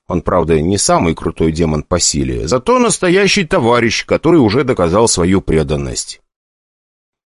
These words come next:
Город готовился встретить длинное лето. Всё вокруг цвело, распускалось, зеленело и многими другими способами показывало, что оно живо.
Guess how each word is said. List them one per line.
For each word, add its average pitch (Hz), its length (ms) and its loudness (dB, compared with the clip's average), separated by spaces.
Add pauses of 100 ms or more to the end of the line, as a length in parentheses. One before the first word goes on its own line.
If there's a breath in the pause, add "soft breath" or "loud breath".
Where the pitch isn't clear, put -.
Город 196 340 2
готовился 143 640 0
встретить - 720 -2
длинное 78 560 0
лето. 64 480 -6 (160)
Всё 151 220 0
вокруг 95 340 0
цвело, 127 500 2
распускалось, 113 800 0
зеленело 156 560 2
и 160 120 4
многими 202 420 2
другими 165 420 2
способами 127 640 2
показывало, 131 720 2
что 76 280 -2
оно 95 380 2
живо. 76 580 -4